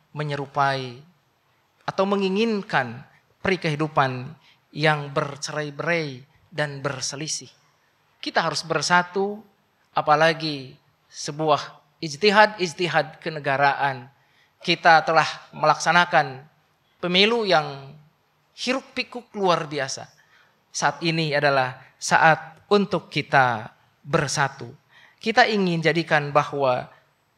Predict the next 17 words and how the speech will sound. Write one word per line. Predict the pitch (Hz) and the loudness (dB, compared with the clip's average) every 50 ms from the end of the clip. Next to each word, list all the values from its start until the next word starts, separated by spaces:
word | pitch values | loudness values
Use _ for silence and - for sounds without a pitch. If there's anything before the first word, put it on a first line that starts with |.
| _ _ _ | _ _ _
negara | - 143 131 160 165 170 170 160 | -8 0 6 8 8 10 10 8
ini | 147 156 156 151 147 143 139 131 | 6 4 0 -2 -2 -2 -2 0
adalah | 139 143 135 135 131 131 127 - - - - _ _ | 2 4 4 4 2 0 -2 -8 -16 -20 -20 _ _
negara | - 143 135 117 123 139 139 135 139 131 127 123 123 123 131 135 _ | -8 -8 -6 0 2 2 4 4 4 2 2 0 -2 -4 -8 -12 _
yang | 143 139 135 127 123 | -2 -2 0 0 0
aman. | - 120 131 123 120 113 110 98 - _ _ _ _ _ _ _ _ _ _ _ - | 0 0 0 0 -2 -6 -8 -8 -12 _ _ _ _ _ _ _ _ _ _ _ -2
Rabbi | 190 214 190 175 170 143 | -2 -2 0 -4 -6 -6
ij'al | 131 - - - 151 147 131 123 | -6 -10 -6 -2 0 0 0 -2
hadza | 120 123 143 147 143 143 139 139 123 - 131 127 120 117 113 107 - _ _ _ | -2 2 4 4 4 4 2 0 0 0 0 0 0 0 -4 -8 -12 _ _ _
baladan | - 131 139 135 131 143 143 139 139 131 127 117 117 - - 139 | -4 2 2 4 4 4 2 2 2 0 0 -2 -8 -4 -2 0
amina. | 135 131 123 120 120 135 135 127 120 110 95 _ _ _ _ _ _ _ _ _ _ _ _ _ _ _ _ _ | 2 2 0 0 -2 -4 -4 -4 -4 -6 -8 _ _ _ _ _ _ _ _ _ _ _ _ _ _ _ _ _
Negeri | - 160 175 156 - 185 190 180 170 160 160 156 170 - - _ _ _ _ _ _ _ _ _ | 0 0 0 0 2 2 2 2 2 0 -4 -8 -12 -16 -20 _ _ _ _ _ _ _ _ _
yang | - 151 147 143 143 131 131 - - - _ _ _ _ _ _ _ _ _ _ _ _ _ _ _ _ _ _ _ _ | 0 0 0 0 -2 -10 -14 -18 -20 -20 _ _ _ _ _ _ _ _ _ _ _ _ _ _ _ _ _ _ _ _
mendapatkan | _ 165 180 190 185 - 214 226 220 - - 180 156 135 123 120 123 - | _ 0 2 2 4 4 4 2 2 -2 -2 -2 -2 -2 -2 -10 -12 -12
sebuah | - 170 160 143 117 - | -8 -6 -6 -6 -4 -2
anugerah | 151 160 151 156 170 151 143 143 143 131 127 - - _ _ _ _ _ _ _ _ _ _ _ _ _ | -2 -2 -2 -2 -6 -6 -4 -4 -4 -4 -4 -8 -16 _ _ _ _ _ _ _ _ _ _ _ _ _
kenyamanan | _ - 160 156 156 151 160 170 170 170 160 147 143 135 127 127 139 | _ -4 2 4 6 6 8 8 8 8 8 4 4 2 -4 -10 -12